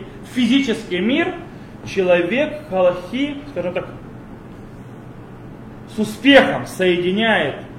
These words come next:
между нашим миром, миром реалий, и также с идейным миром Галахи,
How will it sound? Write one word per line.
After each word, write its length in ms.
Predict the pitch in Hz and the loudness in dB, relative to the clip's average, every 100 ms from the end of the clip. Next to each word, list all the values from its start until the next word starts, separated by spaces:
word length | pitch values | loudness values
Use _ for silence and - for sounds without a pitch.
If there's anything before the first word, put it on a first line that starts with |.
| - - | -16 -6
между 560 | 175 220 226 - - 220 - - - - - - | 0 2 2 0 -6 -10 -12 -16 -16 -18 -18 -12
нашим 440 | 160 196 190 190 185 | 4 6 6 2 2
миром, 400 | 196 208 226 240 - - | 4 4 2 -4 -12 -12
миром 360 | 170 185 196 165 | -2 4 4 4
реалий, 640 | 160 160 151 147 165 220 - - - - - - | 0 2 2 2 2 -2 -6 -14 -16 -16 -14 -6
и 120 | 165 | -2
также 560 | 165 220 247 254 208 208 | 0 6 6 6 2 -2
с 220 | 196 - | -2 -6
идейным 800 | 185 156 165 247 247 220 202 190 | -4 -2 2 2 2 2 0 2
миром 300 | 220 214 190 | 2 2 2
Галахи, 720 | 156 165 165 - 220 277 330 | 0 0 0 -2 -2 0 0